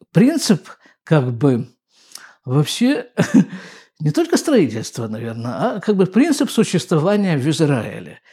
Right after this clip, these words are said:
Вот ты что-то сделал, что-то заказал, что-то получил.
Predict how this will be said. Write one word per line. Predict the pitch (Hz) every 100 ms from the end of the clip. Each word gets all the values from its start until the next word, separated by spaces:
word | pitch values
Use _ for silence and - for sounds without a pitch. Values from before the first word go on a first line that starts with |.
| - _ -
Вот | 160 311 - _
ты | 277
что-то | 233 - 254 - 202
сделал, | 127 143 262 254
что-то | - 190 151
заказал, | 127 143 139 127 196
что-то | 185 185 180
получил. | 170 190 180 - 214 -